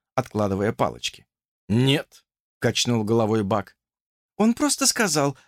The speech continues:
'Оставил свой пост и вообще сей мир», добавила Стася. «Он покончил с собой», проговорил Богдан.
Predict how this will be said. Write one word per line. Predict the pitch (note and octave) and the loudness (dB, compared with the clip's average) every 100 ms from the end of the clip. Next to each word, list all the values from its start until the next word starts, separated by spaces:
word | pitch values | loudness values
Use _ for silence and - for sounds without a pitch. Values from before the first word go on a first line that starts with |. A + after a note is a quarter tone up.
| _ | _
'Оставил | E3+ F3+ - A#3 C#4 C#4+ C#4 | 0 2 0 2 0 0 -2
свой | - G#3+ A#3+ | 0 0 0
пост | - - F3 - - | -2 0 0 -2 0
и | F3+ | 0
вообще | E3+ - C4+ | 2 2 0
сей | B3 - A3 D3+ | 0 0 0 0
мир», | G2 G2 - _ _ _ _ | -2 -4 -14 _ _ _ _
добавила | G2+ G2+ A#2+ C3 C3+ | -2 0 0 -2 -2
Стася. | - - C#2+ - - _ _ _ _ _ _ | -2 -2 -4 -4 -8 _ _ _ _ _ _
«Он | A2+ A#2 | -2 0
покончил | C#3 C#3 D#3 C#3 C#3 | 0 -2 -2 -2 -2
с | C3 | 0
собой», | - D#3+ - B1+ _ _ _ _ | 0 -2 -6 -14 _ _ _ _
проговорил | A2+ G#2+ G#2+ F2 E2 | -2 0 0 -2 -4
Богдан. | G2 F#2 C#2+ - | -4 -4 -8 -10